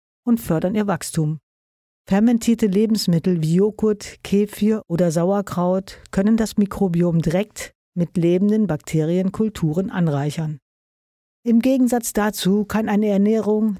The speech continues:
die reich an verarbeiteten Lebensmitteln, Zucker und gesättigten Fetten ist, das Gleichgewicht des Mikrobioms stören. Solche Nahrungsmittel fördern häufig das Wachstum weniger günstiger Bakterienarten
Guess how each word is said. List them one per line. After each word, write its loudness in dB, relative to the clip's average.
die 2
reich -2
an 0
verarbeiteten -2
Lebensmitteln, 0
Zucker -2
und 0
gesättigten -2
Fetten -4
ist, -4
das -4
Gleichgewicht -2
des -6
Mikrobioms 0
stören. -2
Solche 2
Nahrungsmittel 0
fördern 0
häufig 0
das -4
Wachstum -2
weniger 2
günstiger -2
Bakterienarten -2